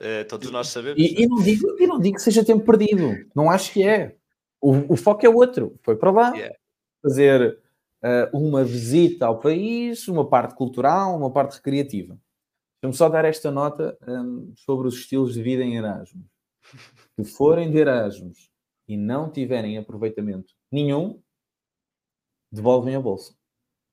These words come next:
Speaker 2: E olhem que isto é um problema, porque ir só para a parte,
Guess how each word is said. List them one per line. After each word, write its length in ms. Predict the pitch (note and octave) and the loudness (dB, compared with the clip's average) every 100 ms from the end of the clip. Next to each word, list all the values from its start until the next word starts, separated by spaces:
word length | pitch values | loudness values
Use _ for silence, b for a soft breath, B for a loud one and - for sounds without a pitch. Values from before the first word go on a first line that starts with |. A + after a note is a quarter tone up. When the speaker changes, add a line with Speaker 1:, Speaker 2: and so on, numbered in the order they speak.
| _ _ | _ _
Speaker 2:
E 80 | A2+ | -6
olhem 200 | A2 G#2+ | -6 -6
que 80 | A2 | -10
isto 160 | - | -10
é 20 | |
um 80 | A2 | -10
problema, 480 | G#2 A#2 G#2+ F#2 F2+ | -6 -4 -4 -6 -10
porque 280 | - F2+ - _ _ _ _ | -10 -12 -12 _ _ _ _
ir 340 | B2 C3+ B2+ - | 2 2 0 -10
só 720 | - - D3+ C#3+ B2 F#2+ - _ _ _ _ | -12 0 6 6 6 0 -12 _ _ _ _
para 140 | - G#2 | -2 -2
a 20 | |
parte, 480 | G2+ A#2 A2 G#2+ _ | 0 0 0 -2 _